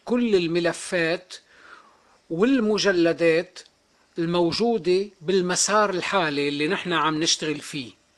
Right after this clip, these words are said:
بتقدر تستخدم هالميزة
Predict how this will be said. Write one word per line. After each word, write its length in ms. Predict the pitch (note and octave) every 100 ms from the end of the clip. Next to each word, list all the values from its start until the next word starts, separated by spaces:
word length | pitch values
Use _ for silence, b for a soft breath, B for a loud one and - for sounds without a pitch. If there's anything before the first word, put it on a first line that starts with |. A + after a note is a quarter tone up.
| _ _ _ _ _ _ _ _ _ _ _
بتقدر 340 | - B3+ E3+ F#3
تستخدم 840 | - E3+ - A#3 D3 C#3+ C3+ A2+ - _
هالميزة 800 | - F3 E3 G3 F#3 D3+ D3 D3